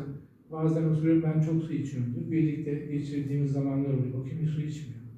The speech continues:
E, o zannediyor çok su içtiğini.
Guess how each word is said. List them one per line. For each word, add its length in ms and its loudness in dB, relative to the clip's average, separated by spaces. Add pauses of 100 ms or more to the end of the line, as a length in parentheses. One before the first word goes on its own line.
(800)
E, 340 -6
o 180 0
zannediyor 720 4
çok 180 -8
su 140 -10
içtiğini. 460 -6